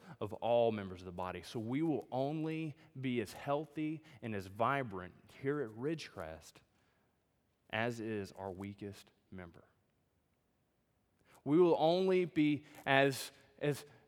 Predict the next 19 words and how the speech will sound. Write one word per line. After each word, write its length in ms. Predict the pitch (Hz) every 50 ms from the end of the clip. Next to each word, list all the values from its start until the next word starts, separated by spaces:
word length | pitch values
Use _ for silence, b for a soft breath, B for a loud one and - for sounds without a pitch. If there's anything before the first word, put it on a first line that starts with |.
| _ _ - - -
plugged 440 | - - - 170 175 190 202 180 175
in 720 | - - 185 190 196 196 185 160 147 143 147 147 151 139 147
to 100 | - 175
the 80 | 160 156
will 300 | 147 147 160 175 190 190
of 140 | 170 139
God, 380 | 139 165 170 175 160 151 143 139
we 140 | 139 151 160
will 140 | 165 160 156
only 300 | 147 180 190 190 180 175
be 140 | 151 160
used 680 | 156 147 131 131 143 160 196 202 180 160 147 147 131 135
mightily 760 | 147 151 160 170 190 196 185 165 139 127 123 123 123 123 120 B B B B _
by 260 | 123 135 135 131 127
God 680 | 127 143 160 170 160 135 127 120 113 113 117 117 - -
as 340 | 135 143 147 151 143 139 147
is 720 | - 170 170 160 143 127 120 117 107 113 113 107 - - - _ _ _ _ _ _ _ _ _ _ -
our 120 | 120 117
weakest 720 | 113 110 131 143 151 139 - 104 92 92 - - _ _